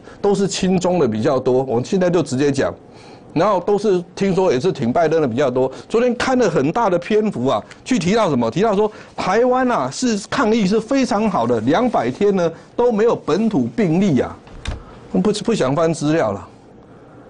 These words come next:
我是第一次感觉到做台湾人真的是很光荣啊，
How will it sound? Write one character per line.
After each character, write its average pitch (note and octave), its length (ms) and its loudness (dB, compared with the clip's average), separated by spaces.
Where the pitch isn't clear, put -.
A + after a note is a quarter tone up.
我 C#4 100 0
是 D4 160 2
第 D#4 100 2
一 D4 60 4
次 D4 140 2
感 A3 160 -2
觉 A3+ 100 2
到 C4 80 2
做 C4 180 0
台 A3 140 0
湾 A#3+ 100 2
人 G#3 140 0
真 A#3+ 100 0
的 A3 120 2
是 G#3+ 200 -2
很 D#3+ 260 -2
光 G#3+ 220 0
荣 D3 240 2
啊， A#2 160 -2